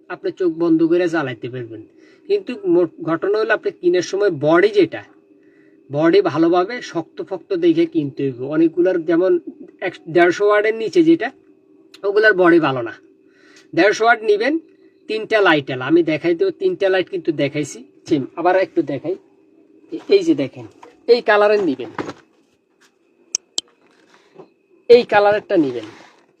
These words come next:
এই যে এই জায়গায় দেখেন, এই যে কালারটা দেখতেছেন চারিপাশে, এই কালারের লাইটগুলোর বডি অনেক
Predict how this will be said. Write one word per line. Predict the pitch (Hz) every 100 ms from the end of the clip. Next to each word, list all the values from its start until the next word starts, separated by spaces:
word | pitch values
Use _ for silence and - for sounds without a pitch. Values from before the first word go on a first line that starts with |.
| _ _ _ _ _ _ _ _ -
এই | 185
যে | 196 262 - _ _ _ _
এই | 208
জায়গায় | 196 185 170
দেখেন, | 170 165 175 - _ _ _ -
এই | 233 247
যে | 226
কালারটা | 202 165 165 170 196
দেখতেছেন | 170 160 175 170 208
চারিপাশে, | 190 160 160 190 220 -
এই | 254 254
কালারের | - 214 202 220
লাইটগুলোর | 233 190 170 170 196 202 156
বডি | 156 170 202
অনেক | 196